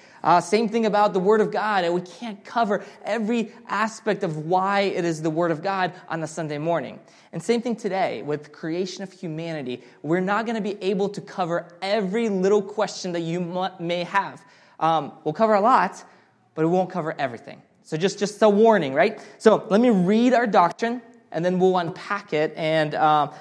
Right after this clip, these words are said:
apply it to our hearts. So creation of humanity should be on the screen. So we believe that God created human, human beings, male and female, in His own image.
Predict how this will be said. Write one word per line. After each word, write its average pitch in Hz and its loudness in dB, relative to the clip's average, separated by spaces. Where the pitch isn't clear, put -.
apply 160 2
it 156 -2
to 156 0
our 147 2
hearts. 139 -2
So 135 0
creation 202 2
of 175 -4
humanity 170 -4
should - -10
be 175 -2
on 160 -4
the 156 -6
screen. 151 -8
So 156 2
we 208 4
believe 175 2
that 160 -2
God 165 2
created 151 -2
human, 160 -4
human 202 2
beings, 143 -2
male 160 -2
and 196 -2
female, 127 -4
in 147 -6
His 147 -4
own 147 0
image. 151 -6